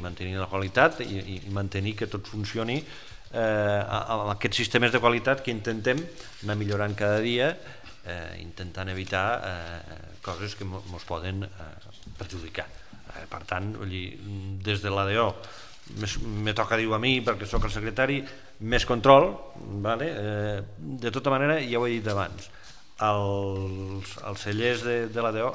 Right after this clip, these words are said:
estan conscienciats que pertany a l'A D O és, és un plus, no? Per tant, i, i, i en última instància hi ha gent que diu i recorda sempre que, eh, el fet de ser de,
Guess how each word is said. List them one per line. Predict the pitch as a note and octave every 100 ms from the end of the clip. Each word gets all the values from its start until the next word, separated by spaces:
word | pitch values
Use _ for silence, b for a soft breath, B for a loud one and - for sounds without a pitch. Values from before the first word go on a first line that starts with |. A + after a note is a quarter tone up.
| A#2
estan | - A#2
conscienciats | B2 G#2+ G#2 F#2+ A2 A2 -
que | - G#2 - - - - -
pertany | F2+ G2+ G2+ G2+
a |
l'A | F#2+
D | G2+
O | A2 C3+ G#2+
és, | G2 - G2
és | F2
un | E2
plus, | F2+ E2+ - - -
no? | -
Per | - -
tant, | B2+ B B B B B - -
i, | A#2+ B2 C3
i, | B2+
i | B2+ B2+ B2
en | C#3+
última | D3 D3 D3
instància | C#3+ D#3 D3+ - D#3+ G3 B B B -
hi | A#2
ha | B2+
gent | C3 C#3+ C#3
que | C#3
diu | C#3+ C#3
i | C3
recorda | C3+ C3 B2
sempre | C#3 D3 D3+ D3
que, | C3 G#2+
eh, | - - - - - - A#2+ A#2 A2 A2 A2 A2 G#2+ - -
el | A#2
fet | D3+ D3
de | C#3
ser | - B2+
de, | A#2+ A#2